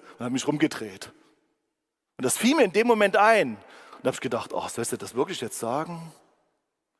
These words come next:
Aber ich hab gemerkt, das stand zwischen mir und dieser Person, für die ich gebetet habe. Und dann hab ich allen Mut zusammengenommen und hab gesagt, „Du, hör mal zu,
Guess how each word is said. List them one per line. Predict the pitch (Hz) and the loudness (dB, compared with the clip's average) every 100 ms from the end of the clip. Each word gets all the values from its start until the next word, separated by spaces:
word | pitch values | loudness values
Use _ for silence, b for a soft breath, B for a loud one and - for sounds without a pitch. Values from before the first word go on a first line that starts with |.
| _ _ - | _ _ -2
Aber | 139 | 2
ich | 254 | 2
hab | - | 2
gemerkt, | 202 202 277 - | 2 4 6 4
das | 190 | 2
stand | - 226 220 | 4 4 2
zwischen | 220 208 190 196 | -2 -2 0 2
mir | 285 330 254 | 4 6 4
und | 170 | 2
dieser | 190 190 | 0 2
Person, | 175 170 202 262 | 4 2 2 -2
für | 196 | -2
die | 185 | -2
ich | 196 | -2
gebetet | 226 220 320 269 - | -2 -2 -2 -4 -6
habe. | 101 104 104 113 - b b b b b b b b - | -8 -10 -16 -18 -20 b b b b b b b b 0
Und | 135 | 2
dann | 123 | 4
hab | 294 | 4
ich | 220 | 4
allen | 180 180 | 4 4
Mut | 175 269 349 | 4 2 2
zusammengenommen | 262 190 165 156 151 170 185 | 2 4 4 2 2 2 4
und | |
hab | 160 | 0
gesagt, | 156 156 160 | 2 2 2
„Du, | 180 165 | 2 2
hör | 175 | 2
mal | 160 | 2
zu, | - 196 | 0 -2